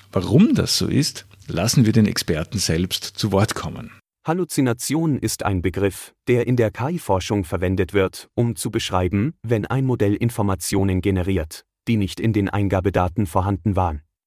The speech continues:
Speaker 2: Bei Sprachmodellen wie Chat G P T könnte das bedeuten, dass das Modell Details hinzufügt oder Annahmen trifft, die nicht ausdrücklich in der Eingabeaufforderung angegeben sind.
Speaker 1: Und weiter?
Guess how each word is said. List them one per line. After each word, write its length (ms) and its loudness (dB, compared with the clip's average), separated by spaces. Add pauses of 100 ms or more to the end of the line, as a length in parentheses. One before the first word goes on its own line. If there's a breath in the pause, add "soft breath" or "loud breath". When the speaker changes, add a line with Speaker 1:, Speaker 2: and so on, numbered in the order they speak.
(760)
Speaker 2:
Bei 180 2
Sprachmodellen 800 0
wie 100 0
Chat 280 -2
G 180 -4
P 180 -4
T 220 -4
könnte 280 -4
das 200 -2
bedeuten, 580 0 (120)
dass 180 -4
das 240 -2
Modell 280 2
Details 440 -2
hinzufügt 640 -4
oder 280 2
Annahmen 380 2
trifft, 420 -4 (240)
die 80 2
nicht 280 -2
ausdrücklich 640 -2
in 100 4
der 200 2
Eingabeaufforderung 960 2
angegeben 520 0
sind. 360 -2 (180)
Speaker 1:
Und 180 4
weiter? 480 2